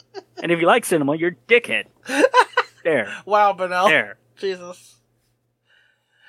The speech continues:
Speaker 1: Did
Speaker 2: I
Speaker 1: I
Speaker 2: don't
Speaker 1: hit
Speaker 2: know if I,
Speaker 1: everyone?
Speaker 2: I would
Speaker 1: 'Cause
Speaker 2: say
Speaker 1: I
Speaker 2: cinema's bad, but, uh, yeah, this whole idea about cinema being a high art form is
Speaker 1: Mm.
Speaker 2: pretentious garbage. Is that what you're saying?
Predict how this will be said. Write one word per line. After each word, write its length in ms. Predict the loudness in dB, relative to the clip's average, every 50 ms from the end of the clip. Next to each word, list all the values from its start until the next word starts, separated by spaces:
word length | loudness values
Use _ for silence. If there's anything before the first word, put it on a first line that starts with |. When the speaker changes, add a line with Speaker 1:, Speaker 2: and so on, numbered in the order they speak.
| -20 -10
Speaker 1:
Did 60 | -4 -2
Speaker 2:
I 60 | 0
Speaker 1:
I 20 |
Speaker 2:
don't 100 | 2 2 2
Speaker 1:
hit 40 |
Speaker 2:
know 60 | 2 2
if 40 |
I, 20 | 2
Speaker 1:
everyone? 200 | 2 2 0 2
Speaker 2:
I 120 | 2 2 2
would 120 | 2 2
Speaker 1:
'Cause 80 | 2 2
Speaker 2:
say 100 | 2 2
Speaker 1:
I 40 | 2
Speaker 2:
cinema's 520 | 2 2 2 2 2 4 2 2 0 0
bad, 520 | -2 0 2 4 4 4 2 2 0 -2 0
but, 200 | -2 0 0 2
uh, 60 | 0
yeah, 200 | 0 0 0 -2
this 160 | -2 -2 -2
whole 180 | 0 0 2 2
idea 360 | 2 0 -2 -2 -2 -2 0
about 260 | 2 2 0 0 -2
cinema 560 | -4 -2 -2 0 2 2 2 2 2 0 0
being 560 | -2 -2 -4 -4 -4 -4 -6 -8 -10 -12 -16 -20 _ _ -20 -20 -20 -20 _ -4 0
a 100 | 0 0
high 260 | 2 2 2 2 2
art 280 | 2 2 2 0 0
form 400 | -4 -2 -2 0 0 0 -2 -2
is 120 | -4 -6 -4
Speaker 1:
Mm. 40 | -4
Speaker 2:
pretentious 500 | -6 -2 0 0 0 0 0 -6 -6 0
garbage. 420 | 2 4 4 4 2 0 -4 -4
Is 60 | -6
that 120 | -4 -4 -4
what 40 |
you're 80 | -4 -6
saying? 280 | -8 -10 -12 -14 -16